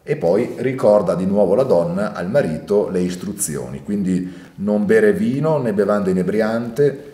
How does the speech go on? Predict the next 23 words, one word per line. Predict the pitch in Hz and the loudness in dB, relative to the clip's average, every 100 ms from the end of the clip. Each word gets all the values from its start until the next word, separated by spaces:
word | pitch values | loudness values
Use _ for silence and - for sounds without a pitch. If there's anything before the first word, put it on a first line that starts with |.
| - | -6
e | 135 | -2
non | 139 143 | 0 0
mangiare | 147 156 113 92 80 87 101 - - - | 0 0 0 2 2 0 0 -2 -12 -14
nulla | 101 113 120 113 | -4 0 4 4
di | 110 | 4
impuro, | 113 110 170 98 - - - - _ _ _ | -4 -4 -2 0 -2 -6 -14 -20 _ _ _
perché | 110 101 - 139 117 85 - - - | 2 2 4 6 6 4 -2 -16 -10
il | 98 | -6
fanciullo | 92 101 139 127 | -4 -4 0 2
sarà | 101 107 117 | 2 4 4
un | 110 | 4
nazireo | 95 92 107 110 | 0 0 2 2
di | 107 156 | 0 -2
Dio | 98 123 | 0 2
dal | 107 92 | 2 0
seno | 107 113 | -2 -2
materno | 160 - 76 76 95 | -2 -2 -2 -2 -6
fino | 92 139 143 | -6 -2 0
al | 151 | 0
giorno | 87 71 73 87 85 - | -2 -2 -4 -6 -8 -14
della | - 90 80 82 | -8 -6 -4 -4
sua | - 87 87 | -4 -2 -2
morte. | 67 55 - - | -2 -8 -12 -18